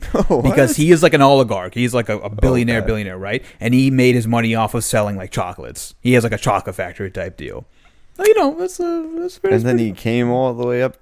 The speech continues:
Speaker 1: to, what a, what a come-up story.
Speaker 2: What a, what a fucking come-up story. And so, uh, Poroshenko was president from, I think, what, twenty fourteen to twenty nineteen, I think.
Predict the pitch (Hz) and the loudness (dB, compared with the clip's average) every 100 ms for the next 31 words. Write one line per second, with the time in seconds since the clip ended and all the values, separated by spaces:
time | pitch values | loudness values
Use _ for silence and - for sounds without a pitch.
0 | - 131 127 127 - 135 139 147 131 127 | -10 -6 -6 -6 -10 -10 -6 -4 -4 -4
1 | 95 - 104 87 113 165 196 175 185 233 | -4 -2 -2 -2 -4 -4 -2 -2 -4 -6
2 | - 110 104 95 76 - - 78 - - | -4 -6 -6 -12 -14 -16 -16 -16 -16 -20
3 | - - _ _ - 110 - 117 107 104 | -20 -20 _ _ -6 -4 0 2 2 2
4 | - 220 185 185 170 147 135 131 127 120 | 2 2 2 2 4 4 4 4 2 0
5 | - 131 123 113 113 113 110 - - - | -4 0 2 0 -4 -4 -6 -8 -14 -6
6 | 117 113 107 107 104 104 101 110 104 104 | -2 0 0 0 -2 -6 -8 -8 -8 -10
7 | 104 95 - 151 143 151 139 139 135 131 | -10 -8 -4 -4 0 0 0 -4 -4 -4
8 | - 110 107 131 123 120 120 127 123 117 | -4 -6 -4 -2 0 0 -2 -2 -2 -2
9 | - 120 113 - | -4 -4 -6 -8